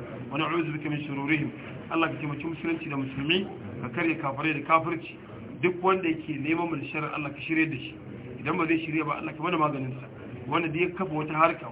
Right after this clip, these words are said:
ko ta sana'a, yana fatan Allah ya sa masa albarka a ciki, Allah ya sa masa.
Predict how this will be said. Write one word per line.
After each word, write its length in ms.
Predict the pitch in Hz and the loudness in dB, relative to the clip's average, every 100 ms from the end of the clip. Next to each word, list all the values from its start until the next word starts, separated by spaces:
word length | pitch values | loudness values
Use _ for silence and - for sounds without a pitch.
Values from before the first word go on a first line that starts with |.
| - | -4
ko 120 | 170 | -2
ta 100 | 190 - | -2 0
sana'a, 360 | 165 170 - - - - - - - | 4 4 4 -6 -16 -20 -20 -14 0
yana 380 | 160 170 147 - | 4 6 4 8
fatan 400 | 165 170 170 170 | 10 10 6 -4
Allah 240 | 175 170 147 | -2 -2 -2
ya 60 | |
sa 60 | 165 | 0
masa 240 | 160 156 135 | -2 -2 -6
albarka 320 | 135 156 147 | -2 -2 -2
a 80 | 151 | -4
ciki, 240 | - 170 | -8 -8
Allah 160 | 160 131 | -6 -6
ya 80 | 127 | 6
sa 100 | 190 | 8
masa. 240 | 160 147 | 8 2